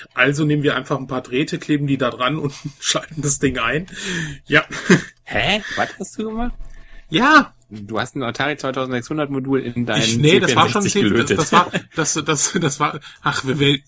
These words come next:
Speaker 1: löten. Ich hab das mit, mit Tesafilm irgendwie dran geklebt, die
Speaker 2: <laughs> Oh
Speaker 1: Kontakte.
Speaker 2: Gott.
Speaker 1: Also, <laughs> es ist echt, äh, dass da nichts in die Luft geflogen ist. Es war kein Atari zwei, das war schon ein C vierundsechzig.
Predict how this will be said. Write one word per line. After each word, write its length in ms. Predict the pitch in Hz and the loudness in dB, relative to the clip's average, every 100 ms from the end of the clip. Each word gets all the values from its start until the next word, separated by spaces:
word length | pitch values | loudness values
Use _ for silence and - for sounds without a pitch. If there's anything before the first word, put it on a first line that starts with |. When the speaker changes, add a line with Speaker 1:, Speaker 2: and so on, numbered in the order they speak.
| - | -8
Speaker 1:
löten. 440 | 135 156 196 143 | 2 2 2 -2
Ich 140 | 123 - | -2 -4
hab 100 | 143 | -2
das 140 | 143 | -2
mit, 240 | 143 131 131 | -2 -2 -6
mit 220 | 131 - | -6 -2
Tesafilm 580 | 165 208 170 - 165 165 | 0 2 0 2 2 4
irgendwie 260 | 156 139 | 0 -2
dran 240 | 131 175 190 | -2 2 2
geklebt, 400 | - - 139 147 | 2 0 0 -2
die 60 | |
Speaker 2:
<laughs> 20 | |
Oh 40 | - | -2
Speaker 1:
Kontakte. 500 | 139 135 131 95 190 | 0 2 2 0 -2
Speaker 2:
Gott. 100 | - - - - - - | -4 -12 -14 -16 -18 -6
Speaker 1:
Also, 340 | 131 - 175 - - 147 | -2 4 4 4 -4 -10
<laughs> 260 | 135 - | -10 2
es 320 | 202 214 - - | 6 6 4 -6
ist 240 | - - | -4 -4
echt, 340 | 156 - - | -4 -6 -4
äh, 100 | 147 - - - | -4 -4 -10 -4
dass 140 | 143 - | 0 2
da 100 | 156 | 2
nichts 180 | 165 | 2
in 80 | 156 | 2
die 60 | 135 | 2
Luft 260 | 151 - | 0 -2
geflogen 380 | - - 147 143 | -6 -2 2 2
ist. 100 | 143 | 0
Es 160 | 151 - | -2 0
war 120 | 160 | 0
kein 180 | 202 175 | 0 -4
Atari 360 | 156 165 165 160 | -4 -4 -6 -4
zwei, 180 | 156 | -6
das 140 | 143 143 | -4 -2
war 120 | 156 | -2
schon 200 | - 190 | -2 -4
ein 40 | |
C 160 | 185 180 | -4 -6
vierundsechzig. 840 | 180 170 120 - - 143 139 - | -4 -6 -6 -10 -6 -6 -6 -14